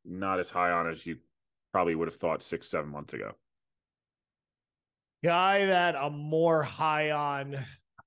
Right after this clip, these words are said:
Speaker 2: I think, I think Laken Tomlinson will be better this year with a better quarterback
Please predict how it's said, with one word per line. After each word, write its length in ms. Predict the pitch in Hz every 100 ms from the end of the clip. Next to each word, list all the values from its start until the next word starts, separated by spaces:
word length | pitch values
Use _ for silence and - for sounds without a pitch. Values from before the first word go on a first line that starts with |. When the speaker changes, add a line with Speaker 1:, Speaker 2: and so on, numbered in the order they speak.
| _
Speaker 2:
I 140 | 147 156
think, 560 | - - 180 175 175 - - _ _ _ _ _ _ _ _ _ _ _ -
I 80 |
think 240 | - 196 180 _ _ _ _ -
Laken 380 | 139 143 143 139
Tomlinson 640 | 101 120 123 123 - 127
will 100 | 117
be 300 | 110 113 107
better 480 | 98 117 107 110 104 _
this 200 | 117 -
year 200 | 120 120
with 120 | 120
a 40 | 110
better 280 | 104 110 104
quarterback 560 | - 110 107 113 110